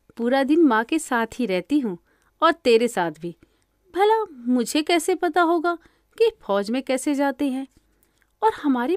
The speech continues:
पूरे गांव में तो बस एक ही फौजी है और वो भी रिटायर है। याद है ना, वो किशोर ताऊ? चार गली छोड़कर है उनका घर। अगर माँ को पता चल गया ना कि गली से बाहर निकले हैं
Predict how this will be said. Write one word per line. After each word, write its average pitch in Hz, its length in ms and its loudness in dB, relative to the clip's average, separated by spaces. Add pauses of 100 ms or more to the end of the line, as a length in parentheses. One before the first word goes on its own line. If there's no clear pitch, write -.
(140)
पूरे 240 300 -4
गांव 208 280 0
में 247 240 0 (460)
तो 440 80 2
बस 440 200 0
एक 247 280 -2
ही 320 80 4
फौजी 202 440 -2
है 254 160 -4 (720)
और 381 120 6
वो 262 200 4
भी 311 120 6
रिटायर 180 400 2
है। 175 160 -8 (720)
याद 302 360 2
है 381 120 4
ना, 480 160 4 (380)
वो 427 80 2
किशोर 320 400 0
ताऊ? 330 340 2 (1120)
चार 285 340 -2
गली 277 240 2
छोड़कर 240 460 0
है 285 200 0
उनका 277 240 -2
घर। 165 220 -8 (520)
अगर 226 220 -6
माँ 185 240 -4
को 277 140 -4
पता 208 260 -6
चल 226 200 -4
गया 185 200 -6
ना 269 160 -4 (380)
कि 339 120 -2
गली 214 260 0
से 277 160 -2
बाहर 214 300 -2
निकले 226 360 -2
हैं 190 160 -10